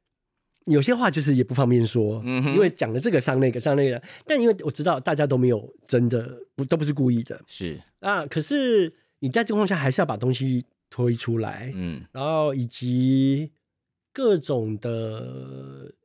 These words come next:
Speaker 1: 我觉得是沟通的焦虑。所以在这个，这个过程中，其实讲的其实还是沟通的问题。
Speaker 2: 是。
Speaker 1: 就我其实就是，就是不知道怎么把这些事情，就说，哎，让大家心里，因为最重要是心里要过得去，但是过得去，它又有时间压力，演员会有恐慌。
Speaker 2: 嗯。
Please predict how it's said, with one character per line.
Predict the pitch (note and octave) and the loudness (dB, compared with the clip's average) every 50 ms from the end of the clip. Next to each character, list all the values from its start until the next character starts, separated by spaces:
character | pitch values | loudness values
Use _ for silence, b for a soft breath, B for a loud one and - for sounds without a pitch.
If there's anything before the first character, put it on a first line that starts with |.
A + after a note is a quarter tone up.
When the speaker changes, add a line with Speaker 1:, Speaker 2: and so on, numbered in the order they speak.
| _ _ | _ _
Speaker 1:
我 | - B2+ A#2+ | -12 -10 -6
觉 | - G3+ C4 | -2 -2 0
得 | D4 B3 G3+ | 0 0 0
是 | - - A#3 G#3+ F#3 E3+ D3+ C#3+ C3 - - _ _ _ | 0 0 2 4 4 4 4 2 -2 -6 -10 _ _ _
沟 | - D3 C#3+ D3 | 0 0 0 0
通 | C#3+ C3 C3 B2+ | 0 0 -2 0
的 | B2 A#2 | 0 0
焦 | - A#2+ G#2+ A2 | -2 -2 -4 -4
虑。 | A2 | -4
所 | A#2+ A#3 | -2 -4
以 | A#3 | -2
在 | - C#4 | 0 0
这 | C4 C4+ | -2 -2
个， | A3+ | -4
这 | - C#4 | -4 -2
个 | A#3 | 0
过 | F#3+ F#3 | 0 2
程 | D#3 D3+ | 2 0
中， | C#3+ C#3 | -2 -2
其 | - C3+ | -4 -6
实 | B2 - | -6 -6
讲 | B2 - G#2 G2 | -4 -4 -4 -6
的 | A#2 | -6
其 | - - A#2+ | -6 -6 -6
实 | A2+ - A#2+ | -2 -2 -2
还 | G#2 - G#2+ | -2 -2 -4
是 | - C3 | -4 -4
沟 | B2 A#2+ A2+ | -4 -4 -2
通 | G2+ G#2 G#2+ | -2 -2 -4
的 | A2 | -4
问 | A2+ A#2 A#2+ | -4 -6 -8
题。 | A2 B2 A#2+ C#3 | -8 -10 -10 -12
Speaker 2:
是。 | - - F#2 E2 C#2+ C#2 - _ _ _ _ _ _ _ _ _ _ | -12 -12 -10 -10 -10 -10 -14 _ _ _ _ _ _ _ _ _ _
Speaker 1:
就 | - D4+ A#3 | -2 0 2
我 | D3+ C3+ | 2 2
其 | - - | 0 0
实 | |
就 | C#3 - D3 | -2 -2 -2
是， | C#3 D#3 | -2 0
就 | D3+ D3+ | 0 0
是 | C#3+ | 0
不 | C#3+ C#3 | 0 -2
知 | B2 B2 | 0 2
道 | C#3 C3 A#2 | 2 2 2
怎 | G#2+ A2 | 0 -2
么 | G#2 | -6
把 | G2+ A2 G#2+ | -6 -6 -8
这 | - B2+ | -4 -4
些 | A#2 G#2+ A#2 | -2 0 -2
事 | A2 - A#2+ | -2 -2 -6
情， | G#2 - A2+ B2+ C3 | -8 -8 -10 -12 -12
就 | B2+ - B2 | -12 -12 -10
说， | G#2 A2 G#2+ | -10 -8 -8
哎， | - B2+ B2 B2+ D3 D3+ C#3+ - _ - | -8 -6 -6 -4 -4 -6 -8 -10 _ -6
让 | E3 E3+ E3 | -4 -2 -2
大 | D3+ D3+ | 0 0
家 | D3 D3+ | 0 0
心 | C#3+ - - D#3+ D#3 | 0 -2 -2 -2 0
里， | C#3 | 2
因 | F#3 | 4
为 | A#3 G#3+ | 2 2
最 | F#3+ - D4 G3+ | 4 2 0 2
重 | - A3 | 4 4
要 | F#3+ E3 | 2 2
是 | D#3 E3 | 2 0
心 | - - D#3 | 0 2 2
里 | D3 B2 | 2 2
要 | A#2 G#2+ G#2+ | 0 -2 -2
过 | - D3 A#2 | 0 0 -2
得 | G2+ A#2+ | -2 -4
去， | A2+ - - A#2 A2+ - _ | -8 -8 -10 -10 -10 -8 _
但 | - C4+ B3 A3+ | 0 2 2 2
是 | - A#3+ G#3+ | 0 -2 0
过 | - B3 G3 | 4 4 4
得 | F#3+ | 4
去， | F#3 - G#3 F#3+ E3 D3 | 2 0 0 0 0 -2
它 | - D#3 F3 G3 | -4 -4 -2 2
又 | G#3 F#3 | 2 4
有 | C#3+ A#2+ | 2 2
时 | - - B2 | 0 -2 0
间 | B2+ D3 C#3 C#3 | 2 2 4 4
压 | C#3+ C3+ | 4 2
力， | C#3 C#3 C3+ A#2 | 2 0 0 2
演 | A2+ A2 A2+ | 2 2 2
员 | B2 C3+ D#3 | 4 4 4
会 | D#3 | 2
有 | B2+ A#2 | 2 0
恐 | - - G#2+ - - | -2 -8 -14 -14 -14
慌。 | - - G2 F#2+ G2 A2+ - _ - | -10 -10 -8 -8 -10 -14 -16 _ -10
Speaker 2:
嗯。 | G2 F#2 F2 D#2+ D#2+ | -8 -6 -6 -8 -10